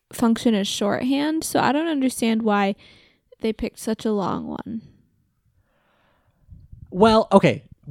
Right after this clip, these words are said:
Speaker 2: To be fair, with a game like the Commodore Amiga five hundred,
Speaker 1: Yeah.
Speaker 2: B fifty-two Rock Lobster is technically shorter. <laughs>
Speaker 1: I guess.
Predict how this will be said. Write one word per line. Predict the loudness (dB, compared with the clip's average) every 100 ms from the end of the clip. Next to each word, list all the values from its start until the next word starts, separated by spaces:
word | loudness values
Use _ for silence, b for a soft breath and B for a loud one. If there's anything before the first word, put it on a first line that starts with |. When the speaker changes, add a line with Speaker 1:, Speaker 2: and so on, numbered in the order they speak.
| -20 -20 -6
Speaker 2:
To | -4
be | -4
fair, | -4 -6 -6
with | -2 0 0
a |
game | -2 0 2 0
like | -2 -4 -4 -6 -8
the | -10
Commodore | -2 -2 -2 -2 -4
Amiga | -6 -8 -10
five | -10 -8
hundred, | -8 -10 -10 -12 -10
Speaker 1:
Yeah. | -8 -2
Speaker 2:
B | 0
fifty-two | 0 -2 -4 -4 -2
Rock | -2 -4
Lobster | -6 -8 -8 -10
is | -8 -10 -10
technically | -12 -14 -14 -16
shorter. | -16 -16 -16 -12
<laughs> | -12 -12 -18 -20 -20 -20 _ _ _ _ _ _ _ _ _ -18 -12
Speaker 1:
I | -8
guess. | -8 -8 -8 -8 -8